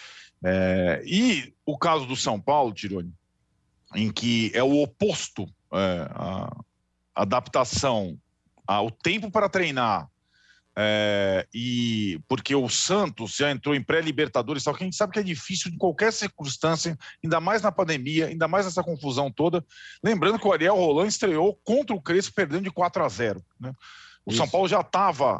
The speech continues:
Speaker 1: ajeitadinho e o Santos, aquela confusão. Primeira partida entre os dois, São Paulo quatro, Santos zero. Depois veio aquela parada no Paulistão, enquanto o Santos continuou jogando na Libertadores, classificou em duas,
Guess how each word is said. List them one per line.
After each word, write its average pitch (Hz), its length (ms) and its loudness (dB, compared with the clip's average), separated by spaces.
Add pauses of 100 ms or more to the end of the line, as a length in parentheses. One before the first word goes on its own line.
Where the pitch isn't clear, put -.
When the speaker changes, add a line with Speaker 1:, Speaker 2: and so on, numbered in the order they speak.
(120)
Speaker 1:
ajeitadinho 170 1120 -2 (420)
e 160 80 -6
o 196 60 2
Santos, 202 360 0
aquela 180 260 2
confusão. 185 680 -2 (180)
Primeira 165 280 0
partida 156 340 0
entre 139 160 -8
os 131 100 0
dois, 151 320 2 (320)
São 135 220 -2
Paulo 156 260 2
quatro, 160 300 0
Santos 165 280 -2
zero. 107 180 0
Depois 160 200 0
veio 196 100 0
aquela 196 200 4
parada 180 720 2 (500)
no 175 240 0
Paulistão, 180 640 0
enquanto 214 280 -2
o 220 40 -6
Santos 247 220 -2
continuou 240 320 0
jogando 214 220 4
na 208 80 2
Libertadores, 151 540 0
classificou 165 500 -2
em 151 40 -2
duas, 143 560 0